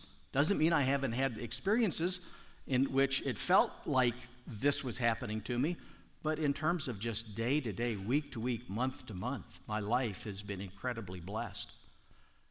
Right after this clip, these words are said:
I think that may be true for many of you, not all of you, but the other part of that is we don't want to relax. We don't want to put down our guard and say, "Yeah,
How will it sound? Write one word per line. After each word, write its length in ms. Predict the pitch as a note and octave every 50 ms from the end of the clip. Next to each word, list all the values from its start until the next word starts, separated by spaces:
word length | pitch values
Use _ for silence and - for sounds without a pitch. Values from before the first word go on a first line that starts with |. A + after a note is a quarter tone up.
| _ _ _
I 140 | - - D#3
think 360 | D#3 - F3 E3+ D#3+ - - - - - - - -
that 200 | - B2+ B2+ D3
may 140 | C#3 C#3+ D3
be 120 | C#3 B2
true 220 | G#2+ - C3+ C#3 C#3+
for 140 | - B2+
many 300 | A2+ A#2 C3+ D3 D#3 C3+
of 120 | G#2+ F#2 G2
you, 160 | F#2+ G2 B2
not 340 | B2+ B2+ B2+ C3 - - -
all 280 | D3+ C3 B2+ D3+ F#3 F#3
of 140 | C3 F#2 F2+
you, 300 | D#2 D#2 E2 G2+ C3 C3+ - - - - - - - - - - - -
but 220 | C#3+ D3 - -
the 240 | C3+ C#3+ C#3 C#3 D3 C#3 - - -
other 240 | D#3 G#3 A3 A#3+ -
part 460 | - - - - G3+ G#3+ A#3+ A#3 E3
of 120 | B2+ G2+
that 240 | A2+ A2+ G#2+ G#2+ A2 -
is 500 | B2+ A#2+ A#2 A#2 A#2+ A#2+ A#2+ - - - - - - - - - - - - - - _ _ - - _ _ _ -
we 120 | B2 C3
don't 280 | B2+ D3 D#3 F3 E3+ D#3
want 200 | D3+ D#3+ F3 E3+
to 40 |
relax. 720 | D#3+ E3 E3+ F3 F#3+ F3 B2 F#2 F#2 A2 - - - - - - - - -
We 120 | - C3+ C#3+
don't 120 | C#3+ D3
want 120 | D#3 D#3
to 80 | D3+ -
put 180 | - F3+ - D3+
down 180 | D3+ D3+ D3+
our 140 | C#3+ C#3 C3
guard 420 | A#2 C#3+ D3 D#3 D#3+ D#3+ D3+ B2+
and 140 | B2 A#2 G#2+
say, 180 | - C3+ A#2+ A2+
"Yeah, 300 | A2 A#2+ C3 C#3 C#3